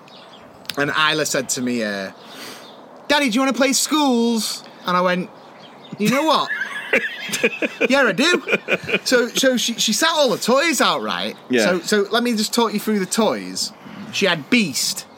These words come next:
Speaker 1: from, from Beauty and the Beast. She had
Speaker 2: Natch.
Speaker 1: Moana.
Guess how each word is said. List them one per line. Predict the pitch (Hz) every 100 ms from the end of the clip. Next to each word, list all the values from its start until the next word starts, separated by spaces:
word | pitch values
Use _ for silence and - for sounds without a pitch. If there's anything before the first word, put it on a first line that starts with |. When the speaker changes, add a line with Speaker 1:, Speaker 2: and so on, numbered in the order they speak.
| -
Speaker 1:
from, | 156 147 139
from | - 147
Beauty | 135 139
and | 127
the |
Beast. | 131 110 - - - - -
She |
had | 190 190 165
Speaker 2:
Natch. |
Speaker 1:
Moana. | 175 170 180 160 143 143